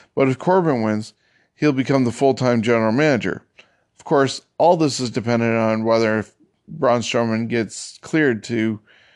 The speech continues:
enter the ring on the sixteenth, or if he's still gonna be on the shelf from his elbow surgery. Finn Balor will face off against Drew McIntyre. Elias takes on Bobby Lashley.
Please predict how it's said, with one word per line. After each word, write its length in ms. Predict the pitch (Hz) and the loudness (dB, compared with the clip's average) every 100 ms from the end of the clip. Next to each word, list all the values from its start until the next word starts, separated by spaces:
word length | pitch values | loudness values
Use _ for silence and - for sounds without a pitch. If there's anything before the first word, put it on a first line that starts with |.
| _ _ - - _ _ - | _ _ -20 -20 _ _ -2
enter 260 | 147 127 117 | -2 0 0
the 100 | 110 | 2
ring 260 | 147 123 | 2 0
on 440 | 107 107 101 - - _ | 0 -2 -4 -8 -20 _
the 100 | - | -8
sixteenth, 680 | 117 120 107 - 113 113 110 _ - _ | -6 -6 -8 -4 0 0 -2 _ -20 _
or 160 | 147 156 | 0 0
if 100 | 131 | 0
he's 160 | 123 - | -6 0
still 160 | 139 | 0
gonna 220 | 123 123 | 2 0
be 100 | 117 | 0
on 120 | 113 110 | 0 -2
the 60 | |
shelf 360 | - 143 123 98 | -2 0 0 0
from 220 | 113 107 | -6 -4
his 280 | 107 98 - _ _ _ | -4 -6 -14 _ _ _
elbow 300 | 135 147 120 | 0 2 0
surgery. 540 | 101 104 101 90 - - _ _ _ _ _ _ _ _ _ _ _ _ - _ _ - | -2 -2 -2 -2 -4 -8 _ _ _ _ _ _ _ _ _ _ _ _ -20 _ _ -2
Finn 240 | 151 131 | 2 4
Balor 360 | 143 156 139 127 | 4 4 2 2
will 360 | 120 120 113 _ | 0 -2 -4 _
face 260 | 139 123 - | -2 -2 0
off 220 | 113 110 | -2 0
against 300 | 127 117 - | -4 -4 -2
Drew 160 | 135 123 | 0 2
McIntyre. 760 | 127 139 110 104 92 101 113 _ - - _ 123 | 2 0 -2 -2 0 0 -4 _ -20 -20 _ 0
Elias 480 | 135 165 147 127 | 4 4 4 0
takes 260 | - 127 - | -2 -4 -2
on 320 | 123 117 113 | -2 0 -2
Bobby 400 | - 120 120 107 | -2 0 0 0
Lashley. 640 | 104 139 135 - 95 104 | 2 2 0 -2 -2 -2